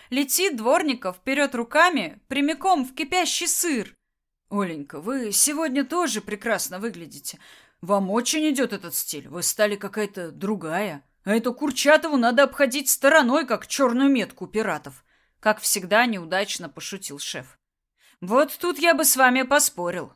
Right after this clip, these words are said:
Еще раз здравствуйте, Иван Сергеевич". Дмитрий подошел так тихо, что они оба вздрогнули от его голоса. "Оленька, дайте мне поговорить с Иваном Сергеевичем наедине.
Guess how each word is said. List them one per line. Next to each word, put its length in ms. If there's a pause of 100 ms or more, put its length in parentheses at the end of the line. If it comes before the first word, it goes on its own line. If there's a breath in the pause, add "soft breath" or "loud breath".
(160)
Еще 360
раз 180
здравствуйте, 640
Иван 160
Сергеевич". 680 (340)
Дмитрий 440
подошел 480
так 220
тихо, 420 (220 soft breath)
что 180
они 180
оба 280
вздрогнули 580
от 160
его 180
голоса. 540 (800)
"Оленька, 580
дайте 380
мне 180
поговорить 540
с 100
Иваном 300
Сергеевичем 680
наедине. 520